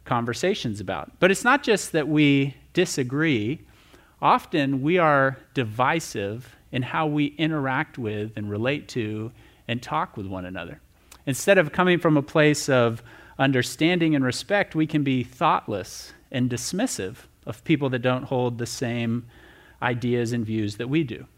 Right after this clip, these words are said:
And it's not just experienced on a kind of a larger societal level. We even do this in our homes. We do this with the people that we love. We get into disagreements, and then we divide, and then we separate. Even sometimes we do this over stuff that's pretty small,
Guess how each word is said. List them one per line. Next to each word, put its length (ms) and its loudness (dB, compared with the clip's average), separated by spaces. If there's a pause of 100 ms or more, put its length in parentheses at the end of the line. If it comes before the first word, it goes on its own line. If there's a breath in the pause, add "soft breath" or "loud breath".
(120)
And 160 0
it's 120 -4
not 180 4
just 220 -2
experienced 640 2
on 240 2
a 400 4
kind 140 -4
of 60 -2
a 40 -2
larger 840 0
societal 640 0
level. 360 0 (260 loud breath)
We 100 4
even 160 2
do 100 4
this 220 0
in 80 2
our 100 2
homes. 400 -2
We 100 0
do 220 2
this 400 -2 (460 soft breath)
with 160 2
the 80 -2
people 320 0
that 160 -4
we 100 0
love. 460 0
We 480 0 (580)
get 160 4
into 260 4
disagreements, 840 2
and 80 -2
then 100 0
we 120 4
divide, 480 2
and 100 -4
then 80 -6
we 80 -8
separate. 500 -6
Even 240 0
sometimes 640 -2
we 100 0
do 200 -2
this 200 -4
over 200 -4
stuff 400 -6
that's 240 -8
pretty 320 -8
small, 560 -6